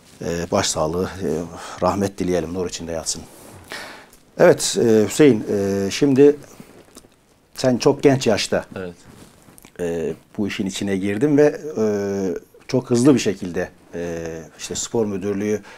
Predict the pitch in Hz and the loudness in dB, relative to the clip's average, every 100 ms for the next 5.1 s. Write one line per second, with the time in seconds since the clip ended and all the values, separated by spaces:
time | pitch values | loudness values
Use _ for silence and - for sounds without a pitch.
0 | - _ - 95 98 101 95 98 98 95 | -20 _ -6 -4 -4 -6 -8 -8 -6 -4
1 | 101 95 92 90 92 90 - - 104 95 | -2 -2 -2 -2 -4 -6 -10 -8 -6 -4
2 | 101 113 104 104 107 107 - 95 107 113 | -4 -4 -4 -4 -4 -6 -6 -8 -4 -2
3 | 95 82 82 95 90 98 98 98 98 98 | -2 -4 -6 -6 -6 -6 -6 -6 -6 -4
4 | 95 - 90 90 104 98 101 87 98 - | -6 -6 -10 -8 -8 -8 -8 -6 -2 -2